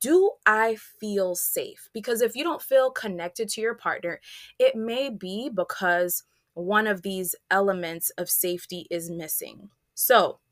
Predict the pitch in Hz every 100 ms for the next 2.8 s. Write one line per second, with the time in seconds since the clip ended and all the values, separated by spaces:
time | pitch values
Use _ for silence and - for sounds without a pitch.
0 | _ - - - _ - 202 208 220 254
1 | - 214 208 220 180 160 160 - - _
2 | _ _ 170 170 208 202 - -